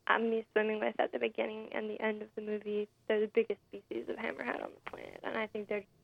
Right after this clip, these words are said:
absolutely beautiful. But something else that was a total surprise when I was making this movie was meeting garden eels in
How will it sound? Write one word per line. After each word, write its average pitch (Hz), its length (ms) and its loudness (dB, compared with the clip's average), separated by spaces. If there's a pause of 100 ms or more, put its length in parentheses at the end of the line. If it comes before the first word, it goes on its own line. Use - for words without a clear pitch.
(100)
absolutely 202 540 4
beautiful. 208 460 -8 (360)
But 240 200 10
something 330 260 6
else 220 240 8
that - 120 4
was 214 140 8
a 208 80 4 (260)
total 208 340 6
surprise 208 380 6
when 214 120 -4
I 226 80 0
was 226 140 -4
making 226 220 -2
this 220 180 -2
movie 233 360 -2 (420)
was 233 120 8 (300)
meeting 214 680 4 (360)
garden 214 380 10
eels - 260 -2 (580)
in 208 240 2